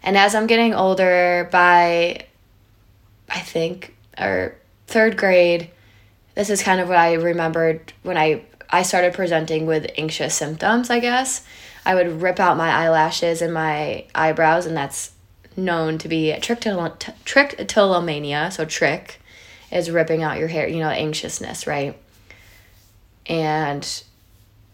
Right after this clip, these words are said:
nobody knew what was wrong with me because back then,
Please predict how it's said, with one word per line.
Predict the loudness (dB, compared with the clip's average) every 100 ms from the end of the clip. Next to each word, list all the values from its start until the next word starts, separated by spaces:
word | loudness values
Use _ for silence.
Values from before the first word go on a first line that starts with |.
| _
nobody | 2 4 4 2
knew | 2 2
what | 2
was | 2
wrong | 4 4
with | 2
me | 0 -2 0 0
because | 0 -2 -4 -2
back | -2 0
then, | 0 2 0 -2 -4